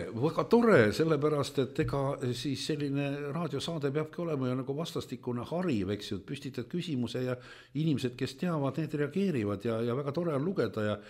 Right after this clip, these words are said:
ja ütlen ka, et kui te kirjutate, eks me alati püüame ka teile vastata ja vastu kirjutada, mitte ainult, et me ju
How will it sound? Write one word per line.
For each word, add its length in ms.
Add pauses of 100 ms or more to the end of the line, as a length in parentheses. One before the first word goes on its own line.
(380)
ja 140 (260)
ütlen 300
ka, 180
et 80
kui 160
te 80
kirjutate, 560
eks 160
me 160
alati 320
püüame 380
ka 100
teile 320
vastata 480
ja 80
vastu 240
kirjutada, 560
mitte 240
ainult, 240
et 160
me 80
ju 80